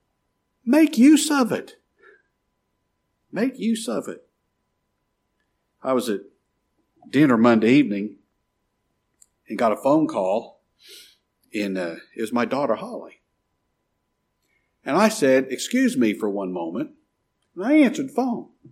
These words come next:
And she said, "Daddy, what are you doing?" I said, "Well, I'm out to dinner." She said, "Well, you weren't supposed to a-, answer if you were out to dinner." And I said, "Honey, you're my baby.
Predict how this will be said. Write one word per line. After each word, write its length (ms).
And 120
she 160
said, 240
"Daddy, 240
what 100
are 40
you 120
doing?" 200
I 40
said, 220
"Well, 120
I'm 120
out 180
to 80
dinner." 260
She 160
said, 200
"Well, 100
you 80
weren't 180
supposed 320
to 60
a-, 320
answer 220
if 100
you 80
were 60
out 160
to 60
dinner." 420
And 100
I 40
said, 420
"Honey, 220
you're 140
my 120
baby. 640